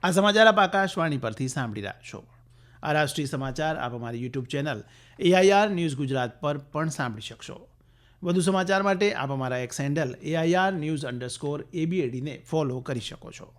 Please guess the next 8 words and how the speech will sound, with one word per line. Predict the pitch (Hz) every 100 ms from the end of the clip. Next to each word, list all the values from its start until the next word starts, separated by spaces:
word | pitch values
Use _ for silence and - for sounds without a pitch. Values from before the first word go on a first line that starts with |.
| - _ _ _ _ _ _ _ _ _ _ _ _ _ _ _ _ _ _
ઉત્તરાખંડમાં | 180 175 214 214 233 254 247
આજથી | 214 - 226 247
શિયાળુ | - 175 170 190 208
ચારધામ | 175 139 139 156 175
યાત્રાનો | 135 110 117 127
પ્રારંભ | 139 139 135 131 123
થયો | 104 - -
છે. | - - -